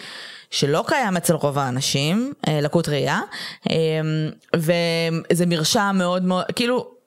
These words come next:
אתה צריך איזושהי מחלת עיניים מאוד, מאוד, מאוד ספציפית, כדי שהעדשות האלה יתאימו לך. ואז המשטרה אמרה, "אוקיי, איך אנחנו, אנחנו צריכים לקשור את המשקפ-,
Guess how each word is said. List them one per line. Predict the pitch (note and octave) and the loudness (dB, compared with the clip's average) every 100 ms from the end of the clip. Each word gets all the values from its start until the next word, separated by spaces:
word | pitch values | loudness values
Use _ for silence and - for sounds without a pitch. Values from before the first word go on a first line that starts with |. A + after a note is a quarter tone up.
| - | -6
אתה | F3+ | 0
צריך | - D4 G#3+ A3 | 2 2 2 0
איזושהי | G#3 A#3 G#3+ | 0 0 0
מחלת | E3 F3+ E3+ G3 F#3 | 0 0 0 2 0
עיניים | D#3+ E3+ F#3+ G#3 A3+ A#3+ A3 | 2 0 0 0 0 0 2
מאוד, | F3 F3 F#3+ F#3+ F#3 | 2 2 0 0 0
מאוד, | F3+ F3+ | 0 0
מאוד | F3+ | -2
ספציפית, | - F#3 C#4+ D4 - | 0 0 0 -2 -2
כדי | F#3 E3+ | 0 0
שהעדשות | F3+ D3 D#3 E3+ E3+ | 0 -2 -2 0 0
האלה | D3+ | 0
יתאימו | C3+ C3 C3 | -2 -2 -2
לך. | - - - _ - - - - - - - - - - - | -4 -6 -8 _ -16 -14 -14 -12 -12 -12 -14 -14 -16 -6 0
ואז | G#3+ C#4+ | 0 0
המשטרה | C#4+ C#4 B3 | 0 2 2
אמרה, | B3 A#3+ - | 2 0 -2
"אוקיי, | - F4 C4+ E3+ | 0 0 0 0
איך | E3+ G#3+ C4 | -2 0 0
אנחנו, | A#3 A#3 - A3+ A3+ A3+ | 0 0 0 2 2 2
אנחנו | F#3+ F#3 | 0 -2
צריכים | - G3+ F#3+ | 0 2 2
לקשור | F#3 - F#3+ F#3+ | 2 0 2 0
את | F#3 | 0
המשקפ-, | E3+ D#3+ D#3+ - E3 | 0 0 -2 -2 -2